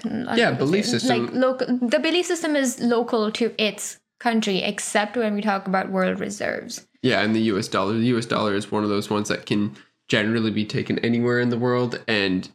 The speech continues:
Speaker 2: it's, uh, you might not have a merchant accept it directly, but they'll probably be able to point you in the right direction, uh, to get it exchanged, or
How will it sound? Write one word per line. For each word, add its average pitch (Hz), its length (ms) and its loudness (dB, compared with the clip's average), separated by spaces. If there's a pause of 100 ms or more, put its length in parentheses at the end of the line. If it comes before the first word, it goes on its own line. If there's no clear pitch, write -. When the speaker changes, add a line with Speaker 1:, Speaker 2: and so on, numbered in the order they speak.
Speaker 2:
it's, - 340 -2
uh, 101 240 2
you 120 120 0
might 123 180 2
not 117 180 2
have 127 140 0
a 110 80 2
merchant 107 340 0
accept 107 360 -2
it 110 120 -4
directly, 135 500 0
but 117 460 -2 (360)
they'll 127 240 0
probably 135 560 0
be 113 280 0
able 117 160 0
to 110 120 -6
point - 260 -2
you 120 80 2
in 113 80 2
the 107 80 0
right 101 240 0
direction, 110 640 -2 (140)
uh, 107 320 0
to 107 180 -4
get 107 220 0
it 98 100 -2
exchanged, 113 640 -2
or 95 260 -2